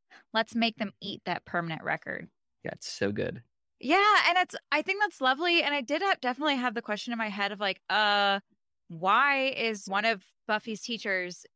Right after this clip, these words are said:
Speaker 1: getting access to her permanent record? Like, is Flutie just showing it around to all of her teachers? That's not okay. That's not cool.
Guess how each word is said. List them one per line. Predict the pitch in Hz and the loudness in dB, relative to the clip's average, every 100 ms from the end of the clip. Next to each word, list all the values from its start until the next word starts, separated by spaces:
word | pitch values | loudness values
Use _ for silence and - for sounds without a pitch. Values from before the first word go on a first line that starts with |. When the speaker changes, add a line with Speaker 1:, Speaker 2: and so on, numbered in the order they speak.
| - | -4
Speaker 1:
getting | 220 214 196 | 0 2 2
access | 190 196 196 - | 0 0 -6 -4
to | |
her | 190 185 | -2 0
permanent | 190 180 170 | 0 -2 0
record? | 165 170 160 - _ _ - | 0 0 -2 -4 _ _ -2
Like, | 196 - | -2 -2
is | 202 | -6
Flutie | - 233 226 262 226 | -6 0 2 4 2
just | 226 - - | 0 -2 -10
showing | - - 196 220 | -8 -2 2 2
it | 226 | 4
around | 214 202 233 | 4 2 0
to | 185 | 0
all | 196 | 2
of | 226 | 2
her | 214 | -2
teachers? | 190 196 262 277 285 - | -4 -6 -2 -2 -2 -2
That's | - 277 - - _ - | -4 -4 -12 -18 _ -14
not | 180 175 160 156 | -4 -2 0 -2
okay. | 156 151 156 214 | -6 -10 -8 -8
That's | 240 196 | -8 -8
not | 165 | -10
cool. | 170 170 | -10 -8